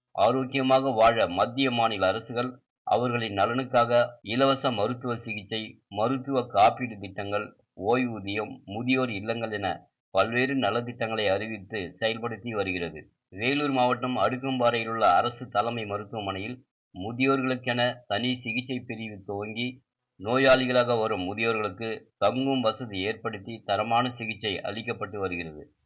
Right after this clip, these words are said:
மேலும், சிகிச்சைக்காக வரும் முதியோர்கள்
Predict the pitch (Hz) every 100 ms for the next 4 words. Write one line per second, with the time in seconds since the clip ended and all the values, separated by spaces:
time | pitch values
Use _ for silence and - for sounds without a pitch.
0 | _ - 101 117 117 120 139 - _ -
1 | 127 143 151 135 131 123 120 110 110 92
2 | 90 110 113 104 104